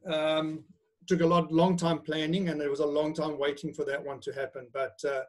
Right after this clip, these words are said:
needless to say, we were very, very happy. Also, very limited time on that one, um,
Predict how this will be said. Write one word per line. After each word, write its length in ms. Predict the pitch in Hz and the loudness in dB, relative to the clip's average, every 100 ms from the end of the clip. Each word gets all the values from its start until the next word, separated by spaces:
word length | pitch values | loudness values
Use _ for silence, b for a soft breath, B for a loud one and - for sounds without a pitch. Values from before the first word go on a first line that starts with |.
| _ _ _ _ _ - | _ _ _ _ _ -2
needless 280 | 165 151 143 | 0 2 0
to 120 | 147 | -2
say, 220 | 135 147 | 0 2
we 100 | 135 | 4
were 140 | 139 131 | 2 4
very, 300 | 139 139 135 | 2 2 -2
very 200 | 135 127 | -2 0
happy. 320 | 131 131 - - | -4 -8 -16 0
Also, 200 | 180 180 | 2 4
very 200 | 170 185 | 6 6
limited 440 | 165 160 170 170 - | 8 6 6 0 -2
time 300 | 165 160 160 | 0 2 0
on 120 | 143 | 0
that 200 | 143 139 | -4 -2
one, 200 | 165 208 - _ _ _ _ _ - | -2 -2 -6 _ _ _ _ _ -8
um, 640 | 135 135 131 131 131 127 | -4 0 2 2 -2 -8